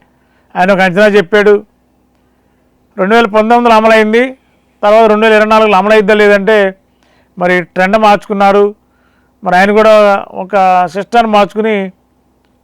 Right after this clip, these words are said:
మరి ఈ రాష్ట్రంలో ఉన్న వైఎస్ఆర్సీపీ ప్రభుత్వం మీద రకరకాల ఆయన వ్యాఖ్యలు చేశారు. అది ఆయన, వారి యొక్క వ్యక్తిగత అభిప్రాయం అనుకోవాలా? సర్వేలకున్న ప్రామాణికని, ప్రామాణికతను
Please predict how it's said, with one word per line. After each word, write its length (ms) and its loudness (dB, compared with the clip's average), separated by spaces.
మరి 460 -4
ఈ 60 2
రాష్ట్రంలో 440 0
ఉన్న 100 2
వైఎస్ఆర్సీపీ 560 0
ప్రభుత్వం 340 -2
మీద 120 0
రకరకాల 420 0
ఆయన 160 -2
వ్యాఖ్యలు 420 -2
చేశారు. 220 -6
అది 100 -4
ఆయన, 240 -2
వారి 300 -4
యొక్క 200 -6
వ్యక్తిగత 380 -6
అభిప్రాయం 360 -4
అనుకోవాలా? 480 -8
సర్వేలకున్న 680 2
ప్రామాణికని, 1000 0
ప్రామాణికతను 1040 -2